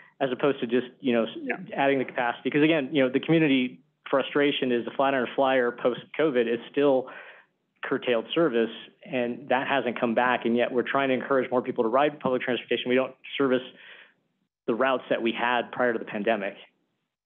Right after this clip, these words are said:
Speaker 2: This is good feedback. We'll, we'll take this back, 'cause that's something that needs to be addressed, and we don't want that. W-, the last thing we want during this is an unpleasant experience when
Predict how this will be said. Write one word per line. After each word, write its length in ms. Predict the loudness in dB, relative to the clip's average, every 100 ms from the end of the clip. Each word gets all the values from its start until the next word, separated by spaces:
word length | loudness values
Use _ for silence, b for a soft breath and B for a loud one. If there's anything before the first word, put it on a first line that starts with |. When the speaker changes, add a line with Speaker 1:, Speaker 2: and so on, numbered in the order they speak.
| -6
Speaker 2:
This 100 | -4
is 100 | 0
good 160 | 0 2
feedback. 400 | 2 2 0 4
We'll, 400 | 4 6 4 2
we'll 160 | 2
take 220 | 2 0
this 120 | 0 -2
back, 280 | 0 0 -4
'cause 80 | 0
that's 220 | 0 0
something 220 | -2 0
that 80 | 0
needs 160 | -2
to 40 | -2
be 120 | -4
addressed, 320 | -4 -6 -8 -8
and 100 | 0
we 120 | 4
don't 200 | 4 4
want 200 | 4 2
that. 220 | 2 0 0
W-, 220 | -4 -6 -10 -2
the 80 | 2
last 260 | 4 4
thing 120 | 2 4
we 80 |
want 240 | 4 4 2
during 160 | 2
this 120 | 2 0
is 160 | 0 -2 -8 b b -10
an 160 | -10 -6
unpleasant 500 | -4 -2 0 0 0
experience 460 | -4 -6 -6 -6
when 100 | -8